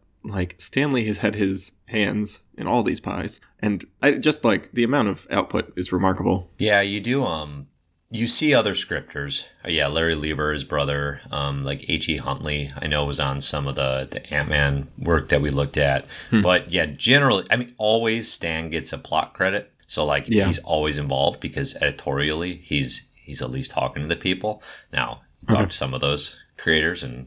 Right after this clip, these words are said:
Speaker 2: and how much was he doing there? Like, it's different. But,
Speaker 1: <laughs>
Speaker 2: but I don't,
Speaker 1: Okay, yeah.
Speaker 2: I think the one thing I don't think there's any real, like, good debate on is the guy was like, the stories are Stan was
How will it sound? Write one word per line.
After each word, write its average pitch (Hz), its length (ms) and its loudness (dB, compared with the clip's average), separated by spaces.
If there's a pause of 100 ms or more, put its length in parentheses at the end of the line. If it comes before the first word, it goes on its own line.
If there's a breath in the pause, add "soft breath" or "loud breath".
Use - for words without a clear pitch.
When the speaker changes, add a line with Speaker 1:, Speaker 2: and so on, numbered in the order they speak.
Speaker 2:
and 69 140 -4
how 69 160 -2
much 67 240 -2
was 69 160 -4
he 71 100 -2
doing 69 240 -4
there? 78 300 -4
Like, 62 360 -8
it's - 340 -2
different. 123 340 2
But, - 200 6 (140)
Speaker 1:
<laughs> - 140 -16
Speaker 2:
but 127 100 6
I 131 60 8
don't, 123 160 2
Speaker 1:
Okay, 95 300 4
yeah. 95 160 4
Speaker 2:
I 95 40 2
think 147 120 -2
the 127 100 0
one 147 160 0
thing 147 200 -4
I 107 60 2
don't 101 240 -4
think 95 120 -10
there's 85 160 -8
any 78 380 -8 (220)
real, 110 480 4
like, 76 440 -2
good 85 260 -2
debate 76 320 -4
on 71 200 -4
is 73 520 -6 (220)
the 92 120 -8
guy 98 160 6
was 117 180 0
like, 73 420 -6
the - 80 -8
stories 101 380 2
are 73 200 -2
Stan 80 280 -4
was 71 120 -8